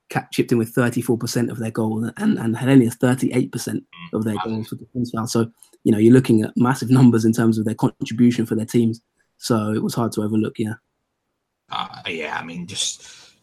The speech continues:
Speaker 2: obvious, really. And they've both had great years, and I have to say, well done to them.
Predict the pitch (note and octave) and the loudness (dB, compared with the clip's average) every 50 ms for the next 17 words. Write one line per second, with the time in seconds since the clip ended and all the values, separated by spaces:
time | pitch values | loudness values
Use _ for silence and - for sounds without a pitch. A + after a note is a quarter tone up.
0 | _ _ - - G2 F2 F2+ E2 D#2 - - - F#2+ F#2+ F#2 E2+ E2 E2 E2+ F2+ | _ _ -6 -4 -4 -2 0 -2 -2 -2 -4 -4 -2 0 0 2 2 0 0 -2
1 | F#2 F2+ F2 F#2+ F2+ - A2+ G2+ F2+ - F#2+ F2+ F2 - - - F#2 F2 D#2+ F2 | -2 -4 -6 -8 -8 -4 -2 -2 -2 -2 -4 -6 -6 -8 -4 -2 -2 -2 -2 0
2 | F2 F2 F2 E2 E2+ F2 F2 - - - - F2 F2 F#2 F#2+ F2+ F2 F2 F2+ F2 | 0 0 0 0 -2 -6 -8 -8 -10 -8 -6 -6 -4 -2 -2 -4 -4 -4 -6 -8
3 | E2+ - - F2 F2+ F#2+ F#2+ F2 | -8 -8 -8 -8 -8 -8 -8 -10